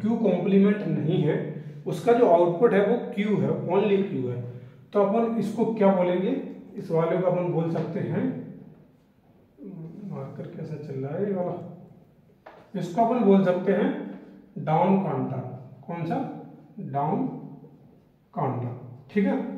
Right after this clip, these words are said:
तो इसी तरीके से अपन एक डायग्राम और बना सकते हैं जो अप, अप काउंटर के लिए होगा। इस तरीके से अपन ने इसमें गोला लगाना भूल गया, लेकिन ठीक है, ये होगा नेगेटिव एज, नेगेटिव एज,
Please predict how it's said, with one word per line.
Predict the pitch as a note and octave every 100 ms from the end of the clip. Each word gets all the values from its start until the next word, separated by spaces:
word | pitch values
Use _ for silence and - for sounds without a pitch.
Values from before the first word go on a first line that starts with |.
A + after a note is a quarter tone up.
| - - - -
तो | -
इसी | G3 C4
तरीके | A#3 - A3+
से | A#3
अपन | A3+ G#3+
एक | G3+
डायग्राम | F#3+ F#3+ F#3+ G3 F#3+
और | F3+ F3+
बना | F#3 F#3
सकते | F#3 - -
हैं | G3
जो | F#3+
अप, | D#3+ D#3+
अप | F3 F#3 E3 E3 -
काउंटर | F#3 F#3+ G3
के | G3
लिए | F#3+ F3+
होगा। | D3+ - - - - - - - - _
इस | E3+ E3 -
तरीके | E3+ E3 G#3+
से | G3 F#3
अपन | D#3+ E3+
ने | G3 C4 - - - - - -
इसमें | - E3 D#3+ C#3+
गोला | D3+ E3+
लगाना | E3 D3 C#3+ D3
भूल | C3+
गया, | - F#3+
लेकिन | G#3 G3+
ठीक | F#3+ F#3
है, | C#3+ - - - - - - - -
ये | F3
होगा | E3 D#3 F#3+
नेगेटिव | D#3+ D3+ D#3+ G3 F#3+ G3
एज, | A3+ - - - - - - - - _ _ _ _ _ _ _ _ _ _ _ _ _ _ _ _ _ _ _
नेगेटिव | A3 C#3+ C#3 D3 D3+ E3 F3
एज, | A#3 -